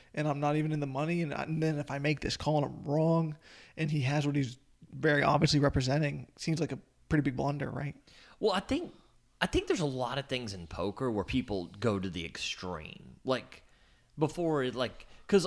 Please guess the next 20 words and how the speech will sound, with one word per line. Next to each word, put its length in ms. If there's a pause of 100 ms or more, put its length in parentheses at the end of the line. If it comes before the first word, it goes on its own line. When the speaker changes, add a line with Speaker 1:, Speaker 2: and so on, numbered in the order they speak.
(120)
Speaker 2:
people 260
used 220
to 60
make 200
fun 240
of 140
the 80
people 300
who 120
are 60
just, 160
like, 160
min 320
cash 500
and 100
play 160
conservative 1040
and 100
all 280
that. 560